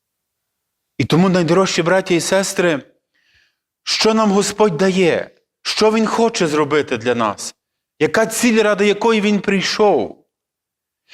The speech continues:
Він бачить смуток свого небесного Отця. Бачить в небі, як Господь вболіває за людину. Він, маючи то саме серце, бо Бог є в трьох особах,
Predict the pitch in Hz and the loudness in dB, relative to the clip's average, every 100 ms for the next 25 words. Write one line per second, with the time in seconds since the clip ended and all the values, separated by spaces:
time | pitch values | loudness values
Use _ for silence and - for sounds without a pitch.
0 | - 131 214 202 220 226 226 202 - 208 | -6 0 2 2 2 2 -2 -2 0 4
1 | 269 269 226 - 202 226 214 208 196 240 | 4 2 -2 0 2 2 2 0 2 0
2 | 233 220 214 196 190 - 220 220 175 107 | 0 0 2 2 -2 -2 0 2 2 0
3 | 110 _ _ _ _ _ _ _ _ _ | -4 _ _ _ _ _ _ _ _ _
4 | _ - 196 240 233 214 220 247 214 226 | _ -2 0 0 0 0 2 0 0 0
5 | 226 226 220 - 254 180 156 233 220 214 | 0 -2 -2 -2 0 0 0 2 2 4
6 | 262 247 208 170 185 175 156 175 143 127 | 2 2 0 0 0 0 2 0 0 -2
7 | 104 - _ _ _ _ _ _ _ _ | -6 -10 _ _ _ _ _ _ _ _
8 | _ _ _ _ _ _ _ _ _ _ | _ _ _ _ _ _ _ _ _ _
9 | - 165 220 240 247 233 226 262 254 233 | -2 2 4 4 2 0 0 0 0 0
10 | 220 214 247 262 240 - 175 180 220 226 | 0 0 0 0 0 -2 -2 2 0 2
11 | 208 202 226 214 202 - 247 220 202 | -2 0 0 0 -2 0 0 2 -2